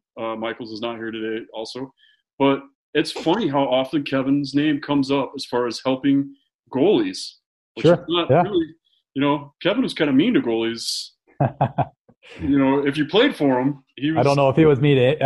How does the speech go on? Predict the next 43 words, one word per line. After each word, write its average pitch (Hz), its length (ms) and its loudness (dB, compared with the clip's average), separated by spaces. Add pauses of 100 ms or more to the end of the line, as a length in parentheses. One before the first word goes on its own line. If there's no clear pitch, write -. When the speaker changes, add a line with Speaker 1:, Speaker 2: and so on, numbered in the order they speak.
(140)
Speaker 2:
uh, - 40 0
nice 160 280 2
to 156 100 0
any 165 160 4
of 131 80 4
his 117 140 -2
players. 123 460 0
Yeah. 127 240 2 (120)
Speaker 1:
<laughs> - 60 -14
Yeah, 185 80 -2
Speaker 2:
He 151 140 -4
got 156 380 4
Speaker 1:
he 143 60 2
was, 127 80 -4
Speaker 2:
it - 100 -20 (440)
Speaker 1:
I 160 40 0
was 160 40 2 (100)
Speaker 2:
motivated, 139 160 0
Speaker 1:
scared 175 140 4
to 160 60 4
Speaker 2:
though. - 40 0 (120)
Speaker 1:
death - 100 -2
of 147 60 -4
that 147 140 2
guy. 127 280 0 (760)
Speaker 2:
Oh, 107 260 -4
my 95 200 -6
heck! 107 320 0
To 110 120 4
skate 139 280 4
on 131 80 4
the 120 80 0
same 127 240 0
ice 120 220 0
as 110 120 -2
him 117 220 0
was, 107 260 0
uh, 101 260 0 (1040)
w-, 147 280 -12
was 117 160 0
a 120 60 2
little 117 140 4
stressful. 107 640 -2